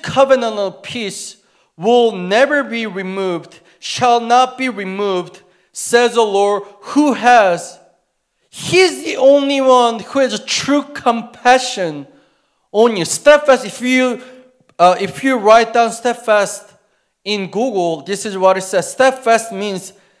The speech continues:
firmly fixed in place, immovable.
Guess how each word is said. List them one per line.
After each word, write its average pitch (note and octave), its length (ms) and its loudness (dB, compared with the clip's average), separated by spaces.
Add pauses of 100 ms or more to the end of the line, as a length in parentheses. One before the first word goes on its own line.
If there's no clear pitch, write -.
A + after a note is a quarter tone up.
(1900)
firmly C#4 1040 0
fixed - 640 -8 (440)
in A3 360 -4
place, - 720 -6 (500)
immovable. G#3 1120 -6